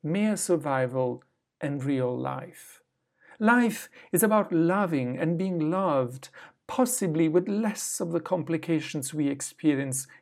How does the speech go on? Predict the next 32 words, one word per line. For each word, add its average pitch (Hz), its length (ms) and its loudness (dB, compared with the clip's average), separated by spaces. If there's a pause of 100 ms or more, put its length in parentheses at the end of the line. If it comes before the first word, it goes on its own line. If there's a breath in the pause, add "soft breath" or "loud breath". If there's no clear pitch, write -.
in 147 140 -2
this 135 220 0
field 139 460 0
here 143 440 4 (100)
on 135 260 -2
earth. - 500 2 (1200)
As - 160 -2
far 180 240 4
as 156 120 6
I 143 100 4
am 135 180 -2
concerned, 147 640 0 (560)
the 180 160 0
only 226 180 2
description 156 680 -2
of 135 160 -4
life 160 400 -2
after 143 280 -6
death 165 380 -2
I 147 60 -4
find 160 400 -2
comforting 175 720 -6
in 143 120 -6
Scripture 170 720 -2 (360 loud breath)
also 214 320 0
is 156 200 4
the 160 100 -8
shortest, 165 760 -2 (240 loud breath)
and 214 160 4
incidentally 233 600 0
the 175 220 4
earliest, 127 540 2